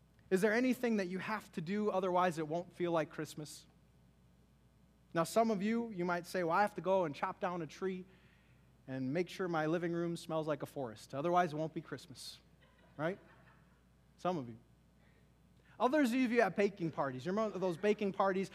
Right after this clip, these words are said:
"I have to get all the people together. We're gonna bake cookies. Those pretzels, you know, covered with chocolate." I'll take some of them, by the way. Think of me. No, I'm just kidding. Um, otherwise, it won't be Christmas. Some of you have to do the neighborhood lights.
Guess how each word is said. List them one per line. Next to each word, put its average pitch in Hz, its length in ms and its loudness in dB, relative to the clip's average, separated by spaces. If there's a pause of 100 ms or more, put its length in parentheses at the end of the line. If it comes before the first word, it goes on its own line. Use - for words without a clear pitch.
(180)
"I 180 160 4
have 196 140 0
to 196 60 -2
get 190 140 6
all 202 400 8
the 208 60 -2
people 220 280 -4
together. 202 320 4
We're 196 60 0
gonna 202 120 0
bake 185 200 0
cookies. - 520 -4 (680)
Those 139 140 -8
pretzels, - 760 -8
you 196 60 -10
know, 185 140 -8
covered 208 280 -4
with 170 100 -6
chocolate." 208 380 -6 (540)
I'll 160 80 -4
take 170 160 -4
some 165 120 -8
of 147 60 -6
them, 143 120 -4
by 143 120 -2
the 139 60 -4
way. 143 100 -6 (1600)
Think 220 160 -4
of 196 60 -10
me. 170 140 -10
No, 156 100 -6
I'm 143 40 -6
just 143 140 -14
kidding. - 160 -14 (400)
Um, 170 580 8 (500)
otherwise, 226 440 2
it - 40 -6
won't 190 160 -4
be 196 100 -12
Christmas. - 520 -16 (160)
Some 302 240 8
of 294 160 8
you 285 140 6
have 233 340 0
to 240 80 -6
do 233 160 -2
the 214 80 -2
neighborhood 202 400 0
lights. 151 420 -4